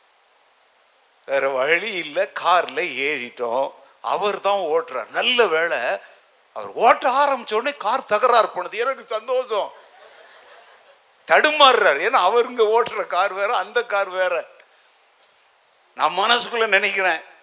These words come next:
"ஓட்ட முடியாம திரும்பி போயிடலாம்னு சொல்லுவாரா?" அப்படின்னு. ஏங்க, நீ-, நீங்க நினை-, நான் என் ஊரெல்லாம் நான் வெறுக்கலைங்க.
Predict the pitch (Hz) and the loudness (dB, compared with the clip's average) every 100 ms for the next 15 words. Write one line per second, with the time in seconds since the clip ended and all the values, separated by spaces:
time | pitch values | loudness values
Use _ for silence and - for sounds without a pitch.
0 | _ - 175 214 202 185 190 202 202 208 | _ 0 0 2 0 0 0 0 0 -4
1 | 190 208 220 - 185 180 196 196 170 160 | -6 -2 -4 -2 -4 -2 -2 -4 -6 -6
2 | 175 196 175 185 190 160 151 131 135 240 | -2 2 4 4 4 0 -8 -10 -8 -6
3 | 240 170 143 147 147 143 190 185 175 151 | -4 -8 -12 -16 -14 -12 -10 -12 -10 -10
4 | 170 220 240 339 453 359 269 320 277 214 | -6 -8 -6 -2 -2 0 -2 -2 -2 -2
5 | 180 320 - 339 208 156 131 170 | 0 -2 -4 -8 -8 -8 -4 -4